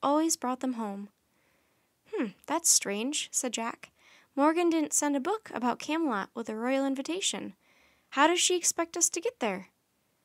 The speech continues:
"I don't know," said Annie. "Maybe she forgot." Jack picked up the invitation. He read it again. He turned it over, hoping to find more information.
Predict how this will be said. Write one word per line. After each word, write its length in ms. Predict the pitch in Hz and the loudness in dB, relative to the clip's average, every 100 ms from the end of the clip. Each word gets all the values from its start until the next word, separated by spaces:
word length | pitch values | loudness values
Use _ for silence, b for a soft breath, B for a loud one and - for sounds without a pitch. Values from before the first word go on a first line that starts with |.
| _ - | _ -8
"I 180 | - 247 | 2 2
don't 160 | 381 | 4
know," 220 | 349 320 - | 2 2 -2
said 240 | - 277 247 | -2 -2 0
Annie. 420 | 233 233 277 _ - | -2 -4 -4 _ -6
"Maybe 260 | 240 247 277 | 0 2 2
she 160 | - | 2
forgot." 480 | 302 214 240 285 226 _ _ _ _ _ _ _ _ _ _ | 0 0 2 2 0 _ _ _ _ _ _ _ _ _ _
Jack 240 | - 262 262 | -2 -2 -2
picked 200 | 277 - | -6 -4
up 120 | 277 | -4
the 120 | 269 | -2
invitation. 680 | 262 240 247 226 - 214 220 _ _ _ | -2 -2 -4 -4 -4 -6 -12 _ _ _
He 200 | - 269 | -2 2
read 180 | 262 262 | 4 2
it 100 | 247 | 0
again. 440 | 247 220 208 214 _ _ _ _ | -2 -2 -4 -10 _ _ _ _
He 140 | - 285 | -6 -2
turned 240 | 320 320 | 0 0
it 80 | 277 | 2
over, 320 | 220 214 214 | 0 -2 -6
hoping 340 | 208 262 294 | -4 -4 -2
to 60 | 285 | -2
find 240 | 269 240 | -4 -4
more 220 | 233 247 - | -2 0 -2
information. 800 | 233 - 220 240 233 208 208 | -6 -8 -4 -4 -4 -6 -10